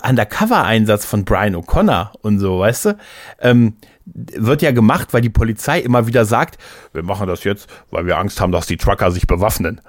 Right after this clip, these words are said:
Ne, dann dachte ich mir, „Was, das ist eure Motivation?“ Das wird mehrfach gesagt.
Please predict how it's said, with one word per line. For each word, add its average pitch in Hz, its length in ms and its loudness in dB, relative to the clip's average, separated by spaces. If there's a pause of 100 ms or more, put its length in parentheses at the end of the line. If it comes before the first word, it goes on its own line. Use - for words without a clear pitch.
(280)
Ne, 110 140 4
dann 101 120 4
dachte 104 200 -2
ich 117 40 4
mir, 107 200 4
„Was, 92 220 -2
das 151 160 2
ist 170 80 0
eure 151 220 4
Motivation?“ 151 520 2
Das - 140 -6
wird 156 120 0
mehrfach 339 340 2
gesagt. 370 380 0